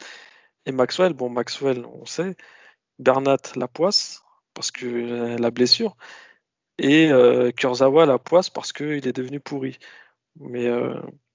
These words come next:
on a des bosseurs, mais il nous manque toujours, euh, ce truc, quoi, cette, cette régularité. Et je pense que si on trouve vraiment les joueurs sur les côtés, c'est pour ça que je vous casse la tête avec les priorités de recrutement.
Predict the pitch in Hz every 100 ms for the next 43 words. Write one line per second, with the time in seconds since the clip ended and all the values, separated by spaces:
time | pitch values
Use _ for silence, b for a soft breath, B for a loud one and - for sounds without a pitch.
0 | _ _ _ _ _ _ _ _ _ _
1 | _ - - 135 202 156 139 139 143 208
2 | 240 175 127 170 202 143 131 131 127 135
3 | 147 - - - 131 208 196 131 120 -
4 | - - - - - 302 - 131 - 123
5 | - 127 - 139 135 135 123 131 269 247
6 | 131 - - B B B B B - -
7 | 247 - 135 - 240 226 185 - 208 143
8 | 127 165 185 208 185 - _ 185 185 151
9 | 143 220 190 185 190 185 165 143 - _
10 | _ - - - 175 151 - 135 185 208
11 | 139 - - 160 127 127 - 190 175 -
12 | 143 170 151 - B B B B B _
13 | - 151 139 151 - 143 - 165 156 156
14 | - 156 135 127 127 135 - 143 - 170